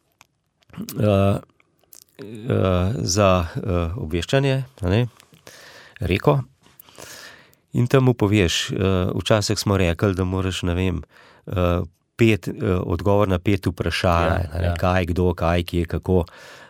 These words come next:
Speaker 1: Ampak, eh, to sedaj v, s, tudi velikokrat situacija, da boš ti govoril, kdo sporoča, kdo je poškodovan, ne. Pomembne so vrsta poškodbe, to je najbolj pomembno,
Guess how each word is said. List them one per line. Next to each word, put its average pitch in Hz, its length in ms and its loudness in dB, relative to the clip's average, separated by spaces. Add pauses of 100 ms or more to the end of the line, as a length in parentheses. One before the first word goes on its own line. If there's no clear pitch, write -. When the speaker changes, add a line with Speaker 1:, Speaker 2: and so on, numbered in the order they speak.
Speaker 1:
Ampak, 90 500 0
eh, 87 380 2
to 107 180 2 (200)
sedaj 87 500 0
v, 85 60 -2 (260)
s, - 420 -14
tudi - 280 -6
velikokrat 87 640 -2
situacija, 82 920 0 (240)
da 90 140 -4
boš 82 200 -4
ti 90 140 0
govoril, 87 440 0
kdo 82 240 0 (240)
sporoča, 80 640 -2
kdo 85 280 0
je 85 160 2 (140)
poškodovan, 80 640 -4
ne. 80 220 -4 (400)
Pomembne 95 580 2
so 87 240 0
vrsta 85 380 -2
poškodbe, 123 680 -2 (560)
to 110 140 0
je 101 60 4
najbolj 98 380 2
pomembno, 90 720 -2